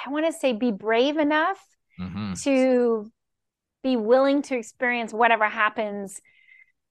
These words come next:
Speaker 1: when it, when you do <laughs> open up. Because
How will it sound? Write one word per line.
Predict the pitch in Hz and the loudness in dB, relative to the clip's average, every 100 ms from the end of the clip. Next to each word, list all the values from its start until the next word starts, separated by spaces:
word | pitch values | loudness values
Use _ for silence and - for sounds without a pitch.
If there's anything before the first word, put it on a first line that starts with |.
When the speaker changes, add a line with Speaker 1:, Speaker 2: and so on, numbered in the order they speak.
| _ _ | _ _
Speaker 1:
when | 220 240 226 | 4 4 4
it, | - | 2
when | 240 233 | 2 4
you | 226 | 2
do | 202 262 285 220 254 285 269 | 2 0 2 2 2 -2 -4
<laughs> | 285 - | -4 -2
open | 247 240 240 | -8 -4 -2
up. | 208 185 | 0 0
Because | 247 233 277 233 | -2 0 0 0